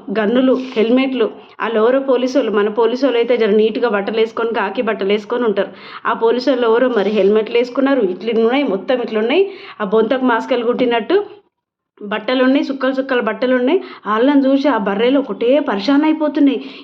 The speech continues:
"ఎవడ్రా నాయనా మా దగ్గర ఏదో కట్టె పట్టుకొని మమ్మల్ని గెలుకుతా ఉంటారు,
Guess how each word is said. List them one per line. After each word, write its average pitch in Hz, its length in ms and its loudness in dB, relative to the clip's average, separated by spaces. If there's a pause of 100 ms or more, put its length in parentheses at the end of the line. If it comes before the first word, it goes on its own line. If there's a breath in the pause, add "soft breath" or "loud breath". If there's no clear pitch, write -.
"ఎవడ్రా 202 360 0
నాయనా 285 340 4
మా 262 220 4
దగ్గర 262 280 2
ఏదో 240 340 2
కట్టె 254 260 -4
పట్టుకొని 277 360 0
మమ్మల్ని 262 300 0
గెలుకుతా 220 420 -2
ఉంటారు, 262 480 2